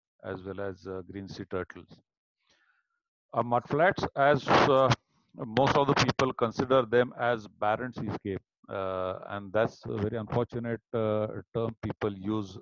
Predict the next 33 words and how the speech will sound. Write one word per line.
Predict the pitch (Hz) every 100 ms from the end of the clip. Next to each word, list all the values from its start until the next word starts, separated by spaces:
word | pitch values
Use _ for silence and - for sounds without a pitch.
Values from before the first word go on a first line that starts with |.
| -
uh, | 95
for | - 95
mudflats. | 92 - 101 - _ _ _ _ 117
In | 104
fact, | - 117 104
these | 113 110
are | 117 117 123
equally | 120 120 147 143
productive, | 131 113 117 _ 131 120
uh, | 120 113 117 117
ecosystems, | 113 110 110 123 151 - _ _ _ _ _ -
and | 110 110 95
large | 104 120 151 127
number | 123 127 131 139
of | 123
migratory | 110 110 117 113 113
birds, | 95 107 110 - - 98
uh, |
use, | 104 95 98 110 107 95 - _ _ _ _ -
uh, | 104 98
this | 107 98
ecosystem, | 95 - 107 98 101 - 104 92 - _ _ _ -
uh, | 95 95 92
for | 98 - -
foraging, | 101 120 120 107 82 _ _ _ -
because | 95 101
it | 98 -
provides | 107 92 101 110 104
a | - 104
very | 101 110
important | 98 - 104 104 101
food | - 110 -
source | 107 104